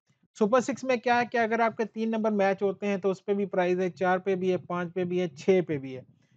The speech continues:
तो मैं ज़्यादा इसी में ले रहा हूँ। बाकी इसमें है आपको तीनों नंबर मैच करने होते हैं, तो इसमें फिर चार हैं, तो मैं ज़्यादा इसी में ले रहा हूँ। ठीक है, तो यहाँ पे देखें जो मैंने आज नंबर लिए थे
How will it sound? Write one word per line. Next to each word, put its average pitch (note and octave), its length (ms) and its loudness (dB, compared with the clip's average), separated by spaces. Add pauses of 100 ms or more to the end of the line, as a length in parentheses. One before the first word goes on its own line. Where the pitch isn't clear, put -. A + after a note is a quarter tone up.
(220)
तो A#3+ 280 6
मैं G3 260 4
ज़्यादा F#3+ 240 6
इसी G3 200 2
में G3 140 2
ले D#3+ 180 4
रहा D3 100 0
हूँ। D3 100 -4
बाकी F3+ 280 2
इसमें A3 400 -2
है G#3+ 140 4
आपको F#3+ 300 2
तीनों G3 300 0
नंबर F#3+ 220 2
मैच F3 260 0
करने F3+ 260 -2
होते F3+ 220 -2
हैं, F#3+ 120 -2 (540)
तो D#3+ 540 4 (340)
इसमें F#3+ 260 0
फिर E3+ 180 0
चार G3 320 6
हैं, G#3 140 -2 (140)
तो F#3 60 -2
मैं F3+ 400 0
ज़्यादा E3 380 2 (100)
इसी E3+ 220 -6
में F3 160 0
ले D3 220 0
रहा C#3 100 -4
हूँ। C3+ 100 -10 (520)
ठीक G#3+ 140 0
है, B3+ 120 2 (320)
तो F3+ 260 8
यहाँ A3 220 8
पे B3+ 120 4
देखें A#3 460 2
जो F#3 140 4
मैंने G#3 200 6
आज G3+ 120 8
नंबर F#3 300 4
लिए F#3+ 220 6
थे G#3 160 2